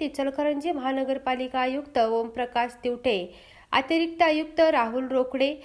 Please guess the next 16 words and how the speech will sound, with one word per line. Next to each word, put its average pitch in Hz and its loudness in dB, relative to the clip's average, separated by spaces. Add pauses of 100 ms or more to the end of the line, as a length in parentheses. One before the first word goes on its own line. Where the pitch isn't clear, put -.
(200)
शहर 302 2
अभियंता 302 2
नेत्रदीप 269 -2
सरनोबत, 254 0 (760)
सहाय्यक 302 2
आयुक्त 302 2
संजय 262 0
सरनाईक, 269 -2 (180)
जल 262 0
अभियंता 269 0
हर्षजित 254 -4 (100)
घाटगे, 233 -2 (340)
मुख्य 285 2
अग्निशमन 294 2 (400)
अधिकारी 285 0
मनीष 254 -2